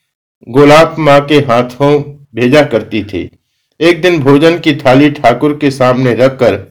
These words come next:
गोलाब माँ निकट ही बैठे उनका भोजन करना देख रही थी। ऐसे समय उन्होंने देखा कि ठाकुर जब अपने मुंह में कौर देते हैं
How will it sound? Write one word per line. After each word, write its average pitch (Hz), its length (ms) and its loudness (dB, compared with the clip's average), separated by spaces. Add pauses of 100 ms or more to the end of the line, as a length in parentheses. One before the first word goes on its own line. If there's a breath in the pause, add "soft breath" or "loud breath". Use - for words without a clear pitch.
(540)
गोलाब 160 380 4
माँ 147 160 2
निकट 131 360 -2
ही 131 120 -4
बैठे 120 380 -2
उनका 123 340 -2
भोजन 120 460 -4
करना 117 380 -2
देख 120 300 -4
रही 120 180 0
थी। 90 380 -10 (420)
ऐसे 147 300 2
समय 135 340 0
उन्होंने 127 380 -2
देखा 120 440 0 (500 loud breath)
कि 147 100 -2
ठाकुर 147 440 2
जब 156 180 2
अपने 151 280 -2
मुंह 160 360 0
में 123 180 -2
कौर 135 280 2
देते 127 380 -2
हैं 104 320 -4